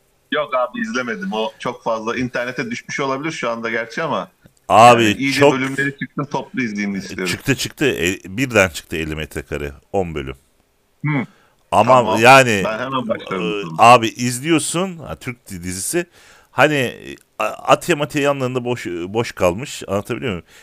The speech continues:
Speaker 2: Heyecanlı, biraz da komedi bilmem ne. E, toparlamışlar oradan buradan klişe lafları falan ama gerçekten güzel dizi olmuş. Benim hoşuma gitti. Hani vakit geçiyor.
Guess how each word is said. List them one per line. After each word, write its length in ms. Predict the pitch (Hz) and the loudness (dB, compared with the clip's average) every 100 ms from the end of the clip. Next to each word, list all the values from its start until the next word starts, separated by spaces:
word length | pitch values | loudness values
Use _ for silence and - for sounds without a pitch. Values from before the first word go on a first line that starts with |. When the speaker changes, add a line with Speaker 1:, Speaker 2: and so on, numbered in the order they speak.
| _ | _
Speaker 2:
Heyecanlı, 680 | - 175 170 135 117 117 131 | 2 4 6 6 6 4 4
biraz 260 | 143 135 | 4 6
da 100 | 135 | 0
komedi 360 | 139 131 113 117 | -2 -4 -2 -4
bilmem 420 | 127 123 113 113 | -4 0 0 0
ne. 60 | 143 127 76 62 82 98 101 | -6 -6 -6 -8 -6 -4 -2
E, 180 | 104 | -4
toparlamışlar 680 | 98 175 156 139 117 - 107 | -2 0 2 2 0 0 2
oradan 340 | 107 101 104 | 2 2 0
buradan 320 | 104 95 101 98 - - - - | 0 0 0 0 -8 -20 -20 -4
klişe 300 | 127 117 123 | -2 0 2
lafları 320 | 101 - 95 | 0 0 -6
falan 260 | - 110 143 | -6 -6 -4
ama 260 | 156 135 135 _ _ _ | -4 -4 -6 _ _ _
gerçekten 640 | - 117 - - 123 120 | -4 -4 -4 -4 -2 -2
güzel 280 | 107 113 110 | 2 4 4
dizi 140 | 95 92 | 2 -2
olmuş. 240 | 85 82 | -4 -4
Benim 160 | 107 113 | -4 -4
hoşuma 240 | 110 120 | -6 -8
gitti. 160 | 104 92 | -6 -4
Hani 140 | 95 | -2
vakit 280 | 104 - - | -4 -8 -6
geçiyor. 420 | 113 107 - 98 | -6 -6 -4 -4